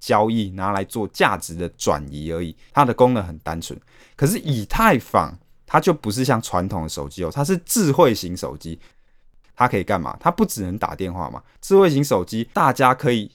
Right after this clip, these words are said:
写自己的A P P放到智慧型手机上面，对不对？所以以太坊也是一样，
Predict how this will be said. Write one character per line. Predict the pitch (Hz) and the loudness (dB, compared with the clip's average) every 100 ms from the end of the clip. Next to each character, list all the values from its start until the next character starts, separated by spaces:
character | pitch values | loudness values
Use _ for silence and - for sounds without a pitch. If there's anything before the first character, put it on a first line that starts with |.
| _ | _
写 | - - 113 90 | -12 -4 -2 -2
自 | - 87 | -2 -6
己 | 95 | -6
的 | 78 - | -8 -2
A | 117 120 | -2 0
P | 117 | 0
P | 110 107 120 _ | 0 -4 -6 _
放 | _ 170 123 | _ 0 2
到 | 131 113 92 - | 4 2 0 -6
智 | - 131 | -4 0
慧 | 131 110 | 4 2
型 | - 95 | 2 -8
手 | 69 | -8
机 | 69 80 | -8 -10
上 | 87 82 | -6 -6
面， | 82 82 | -6 -8
对 | 87 | -10
不 | 78 | -8
对？ | 73 - - | -8 -10 -2
所 | - | 4
以 | 214 | 4
以 | 120 98 | 2 -4
太 | - 175 | 0 0
坊 | - 87 76 | 0 -6 -6
也 | 80 76 | -10 -8
是 | 113 | -6
一 | 90 87 | -6 -4
样， | 80 | -6